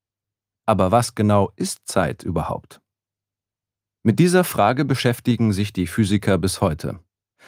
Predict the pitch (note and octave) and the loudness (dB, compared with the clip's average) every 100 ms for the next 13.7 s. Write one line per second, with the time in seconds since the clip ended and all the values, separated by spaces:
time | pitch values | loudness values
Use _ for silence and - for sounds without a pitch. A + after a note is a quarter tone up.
0 | - _ G#2+ G2 - D3+ E3 - - G2+ | -20 _ 0 0 0 2 2 0 -2 -2
1 | F#2 G2 A#2 - A2+ G#2+ G2+ - A#2+ A#2+ | 0 2 2 2 0 0 0 2 2 2
2 | A2+ - G2+ F#2+ E2+ G#2+ G2+ - A#2 A2+ | 0 0 0 0 0 0 0 -4 -2 -2
3 | - A#2+ - E2 D#2+ F#2+ E2+ C#2 D#2 - | -2 -2 -2 -4 -2 -2 -2 -2 -8 -18
4 | _ - A2+ G2+ G#2 F#2+ - B2+ A#2 G#2+ | _ -2 0 4 4 2 2 2 4 2
5 | F#2+ A#2 A#2+ - A2+ G2+ G2 - B2 C#3+ | 2 2 0 0 0 2 0 0 0 0
6 | - B2 - A2 G2+ G#2+ A2 F#2+ F#2 G2 | -2 -4 0 0 2 2 2 0 -2 -2
7 | G#2 F2+ G2+ F#2 - _ _ _ _ - | -2 2 0 0 -10 _ _ _ _ 0
8 | G#2 B2+ A#2 G#2+ G#2 - B2 - B2 D#2 | 4 4 4 2 2 0 -4 0 -2 -2
9 | - D2+ - _ _ _ _ _ _ _ | -8 -10 -14 _ _ _ _ _ _ _
10 | _ _ _ _ - C3+ F3+ D#3 C#3 C3 | _ _ _ _ -2 0 0 0 2 2
11 | B2 F2+ G#2+ C3 D#3 - A#2+ A#2 A2+ - | 0 0 2 2 2 0 0 2 0 0
12 | C#3 D3 C#3 A2 F#2+ - G#2+ A2 G2+ B2 | -2 -2 -4 -4 -4 0 2 2 2 0
13 | - A2 F2+ D#2+ D2+ C2 | 0 0 0 -4 -6 -10